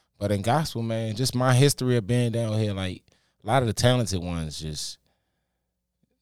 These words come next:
you know, and it's sometimes their fault too, 'cause they don't put themselves in a position to, to, to, to do that, you know? Even with all the talent, you gotta put yourself in a position. But it's just, man, it's, it's, it's weird out here.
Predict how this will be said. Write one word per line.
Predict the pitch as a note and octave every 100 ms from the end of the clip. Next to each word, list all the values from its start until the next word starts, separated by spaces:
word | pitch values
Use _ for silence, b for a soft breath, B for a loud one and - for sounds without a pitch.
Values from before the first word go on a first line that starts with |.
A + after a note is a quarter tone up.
| _ -
you | F2+
know, | F2 E2+ E2+
and | - C3
it's | C3
sometimes | D3+ D3 C3+ B2
their | A#2 A#2+
fault | A#2+ A#2
too, | - A#2
'cause | A#2
they | F#2+
don't | G#2+ G#2+
put | A2+
themselves | G#2+ G2 G2+ F#2+
in | F2+
a |
position | D#2+ F2 A#2 - D2+ D2
to, | E2+ D2+ D#2+ _
to, | - D#2 - _
to, | - E2 - _ -
to | F2
do | D2+ F2
that, | D#2 C#2
you | - D#2+
know? | D#2
Even | E2+ F2+ F2
with | F2+
all | F2+ E2+
the |
talent, | - G#2+ G2+ D#2+ D#2+
you |
gotta | E2 E2+ -
put | E2+
yourself | D2 - D2+ D2
in |
a |
position. | C#2+ D2+ D#2+ - - b b b b b _
But | F#2 F#2
it's | G2
just, | F#2+ E2+ - - _ _ _ _ _ _ _ _ _ _ _ _ -
man, | E2 D2+ D2 C#2+
it's, | C#2 F2
it's, | - G2
it's | - G#2
weird | B2+ C#3
out | F2+ D#2
here. | D2+ C#2